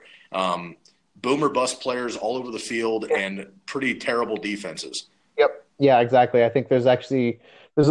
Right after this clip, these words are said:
Speaker 2: you could discuss a lot with this game. Um, I, I'm, I'll take the, the Buccaneers, uh, who I picked to win this game. I think it differs from you a bit, but, um, I think with regards to the Bucks, I think, uh,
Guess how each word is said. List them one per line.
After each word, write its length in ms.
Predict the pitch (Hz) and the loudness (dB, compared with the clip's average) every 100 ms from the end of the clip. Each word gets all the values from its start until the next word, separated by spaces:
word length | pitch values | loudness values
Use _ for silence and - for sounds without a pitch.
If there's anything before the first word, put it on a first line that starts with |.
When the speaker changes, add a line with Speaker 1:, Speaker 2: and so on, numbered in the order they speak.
| 185 | 4
Speaker 2:
you 140 | 170 | 2
could 220 | 180 151 | 2 2
discuss 340 | 147 - 208 190 | 0 4 4 4
a 80 | |
lot 400 | 131 135 135 107 | 2 4 2 0
with 140 | 131 117 | -6 -8
this 160 | 113 | -10
game. 360 | - 113 107 104 - | -6 -6 -6 -8 0
Um, 420 | 120 113 110 110 | 4 4 2 -2
I, 140 | 135 127 | -2 0
I'm, 300 | 143 143 139 - | 2 2 0 2
I'll 180 | 160 156 | 2 4
take 280 | 180 156 143 | 2 0 4
the, 280 | 127 120 135 | 6 6 2
the 100 | 127 | -2
Buccaneers, 800 | 135 127 123 120 120 117 110 - _ _ _ _ - | 0 0 -2 0 2 2 -2 -10 _ _ _ _ 2
uh, 460 | 120 117 113 107 | 4 6 6 4
who 180 | 123 123 | 0 2
I 140 | 113 | 2
picked 440 | 110 - 127 - - | 2 -2 -4 -6 -6
to 80 | 120 | 0
win 200 | 139 156 | 4 4
this 160 | 135 | 2
game. 260 | - 120 113 | 2 0 2
I 80 | 110 | 0
think 180 | 120 | 0
it 140 | 113 110 | -2 -2
differs 340 | 127 - 113 | -2 -2 -4
from 200 | - 117 | -4 -4
you 160 | 120 113 | 0 0
a 20 | |
bit, 320 | 110 117 - | 2 2 2
but, 220 | 127 120 - | 2 4 4
um, 400 | 123 117 113 110 _ _ _ _ - - | 4 4 0 -8 _ _ _ _ -18 -6
I 80 | 147 | -2
think 280 | 147 170 151 139 _ _ _ | 2 2 0 -6 _ _ _
with 180 | 160 156 | 0 2
regards 300 | 151 190 - | 4 4 4
to 60 | |
the 60 | 156 | 2
Bucks, 280 | 123 143 147 | 4 4 4
I 80 | 127 | 2
think, 360 | 160 127 - _ _ | 0 -4 -8 _ _
uh, 360 | 123 113 101 | 2 4 4